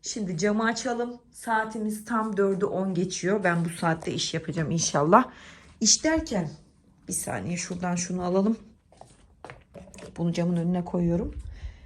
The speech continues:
Evi süpüreceğim, sehpaları sileceğim, derinlemesine temizlik inşallah bu hafta yapacağım. Allah kısmet ederse. Hava da rüzgarlı.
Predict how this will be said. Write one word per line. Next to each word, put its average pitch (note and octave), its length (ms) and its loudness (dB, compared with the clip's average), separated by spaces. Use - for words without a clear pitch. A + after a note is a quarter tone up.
Evi C4 180 2
süpüreceğim, F3 560 0
sehpaları A3+ 600 2
sileceğim, G3 600 0
derinlemesine F#3+ 680 0
temizlik F3 520 -2
inşallah F3 440 2
bu F#3 60 12
hafta F#3 300 10
yapacağım. F3+ 480 6
Allah F3 280 6
kısmet - 360 2
ederse. E3 560 6
Hava G3+ 200 2
da G3 60 2
rüzgarlı. G3 680 4